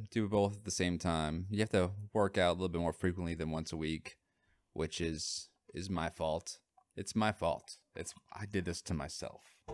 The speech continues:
okay? I did this to myself, and I have to accept the consequences.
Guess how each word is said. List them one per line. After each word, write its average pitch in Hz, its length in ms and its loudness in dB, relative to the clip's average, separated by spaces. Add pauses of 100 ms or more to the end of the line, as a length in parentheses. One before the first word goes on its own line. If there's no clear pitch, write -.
(160)
okay? 95 320 -2 (1700)
I 95 80 -12
did 101 140 0
this 101 200 4
to - 120 0
myself, - 760 0 (320)
and - 100 -6
I - 20 -4
have 90 140 -6
to 73 220 -2
accept 85 400 -4
the 82 80 -6
consequences. - 1000 -8